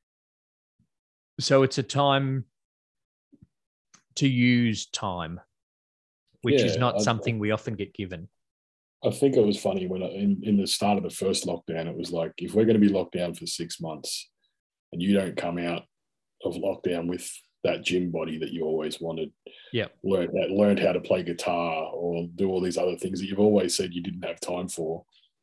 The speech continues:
Speaker 2: it wasn't a lack of time that was the problem. <laughs> Like, this is pretty
Speaker 1: Yeah.
Speaker 2: much,
Speaker 1: Yeah.
Speaker 2: like, I've sat down with the guitar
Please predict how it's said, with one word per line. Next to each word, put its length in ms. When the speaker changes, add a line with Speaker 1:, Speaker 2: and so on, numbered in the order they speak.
Speaker 2:
it 120
wasn't 320
a 40
lack 240
of 100
time 380
that 100
was 140
the 80
problem. 540
<laughs> 100
Like, 240
this 200
is 320
pretty 160
Speaker 1:
Yeah. 40
Speaker 2:
much, 280
Speaker 1:
Yeah. 120
Speaker 2:
like, 180
I've 140
sat 220
down 200
with 100
the 80
guitar 560